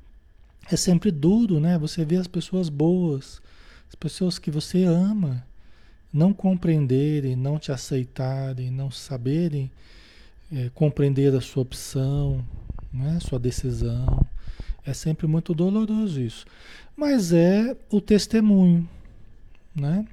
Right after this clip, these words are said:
É por isso que Jesus falava, né? Que muitas vezes nós teríamos que, pra servirmos ao bem,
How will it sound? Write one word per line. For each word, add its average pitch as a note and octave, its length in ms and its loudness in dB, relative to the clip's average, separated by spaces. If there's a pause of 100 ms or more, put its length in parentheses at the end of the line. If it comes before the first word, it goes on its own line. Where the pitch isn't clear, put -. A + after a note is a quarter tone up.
(180)
É C#3 100 -4
por C3+ 200 -6
isso D#3 180 -4
que G3+ 120 -6
Jesus D#3 340 -2
falava, C3+ 580 -6
né? D#3+ 180 -2 (920)
Que B2+ 720 -2
muitas C3+ 380 2
vezes C#3+ 260 4
nós F3+ 160 0
teríamos F3 520 2
que, G3 640 -4 (260)
pra D#3 140 -2
servirmos F3 800 4
ao D#3+ 160 2
bem, F#3 380 2